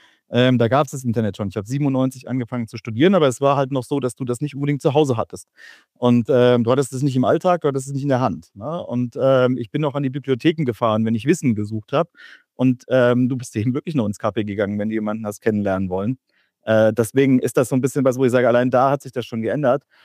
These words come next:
Es gibt noch so ein paar andere Sachen, also das Feedback, ne? Es ist ja immer so, dass die Generation Z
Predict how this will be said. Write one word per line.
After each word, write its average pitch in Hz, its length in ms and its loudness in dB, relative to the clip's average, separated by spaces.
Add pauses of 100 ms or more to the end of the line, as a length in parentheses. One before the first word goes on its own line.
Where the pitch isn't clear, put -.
(120)
Es 113 60 -14
gibt 120 120 -12
noch 135 100 -4
so - 80 -10
ein 107 60 -4
paar 107 140 -4
andere 135 260 -2
Sachen, 98 260 -8
also 104 220 -4
das 104 180 -18
Feedback, 110 500 -6
ne? 131 160 -4
Es 120 260 -10
ist - 80 -20
ja 131 80 -2
immer 131 120 0
so, 120 100 -4
dass 123 120 -4
die 123 120 -6
Generation 117 460 -2
Z 139 220 0